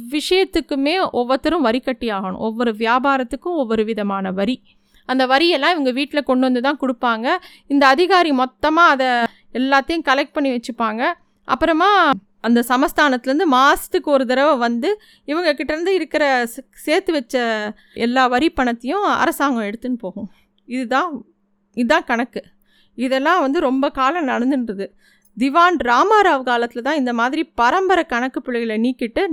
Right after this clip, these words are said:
டைரக்டா சர்க்கார் வந்து, அஹ், வரி வசூலிக்க ஆரம்பிச்சாங்க. அப்ப சம்பாதிச்ச பணம் தான் இது அப்படிங்கிறான்.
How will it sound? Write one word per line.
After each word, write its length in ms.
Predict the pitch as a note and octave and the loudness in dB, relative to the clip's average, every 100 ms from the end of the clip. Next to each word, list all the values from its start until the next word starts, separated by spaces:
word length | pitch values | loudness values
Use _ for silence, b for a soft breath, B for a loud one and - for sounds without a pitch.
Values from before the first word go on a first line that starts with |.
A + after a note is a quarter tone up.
| A3+ | 0
டைரக்டா 520 | A#3+ C4 C#4+ - D#4 | 4 4 2 -2 -4
சர்க்கார் 760 | E4+ A#3 A#3+ C#4+ C4 A3 A#3 | -2 -4 -2 -2 0 -2 -10
வந்து, 360 | - A3 A3+ C#4 F#4 D4+ G#3 F#3+ A3 - _ _ _ | -6 -2 -2 0 0 0 -2 -4 -10 -18 _ _ _
அஹ், 180 | G#3+ G3+ | -10 -4
வரி 240 | A3 C4+ | 0 0
வசூலிக்க 520 | C#4+ A#3 C4 B3+ A#3+ G3+ | 0 0 0 0 0 -6
ஆரம்பிச்சாங்க. 580 | G3 G#3 - F3+ F#3 - b _ _ _ | -6 -6 -6 -8 -10 -14 b _ _ _
அப்ப 260 | - D#4 A#3+ | -4 0 2
சம்பாதிச்ச 420 | C4 D4 C4 A#3 | 2 2 0 -6
பணம் 240 | - G#3 G#3+ | -4 -4 -4
தான் 140 | G#3+ | -6
இது 240 | A3 F#3 F#3+ | -6 -6 -6
அப்படிங்கிறான். 400 | G3 F#3 G3 | -6 -8 -10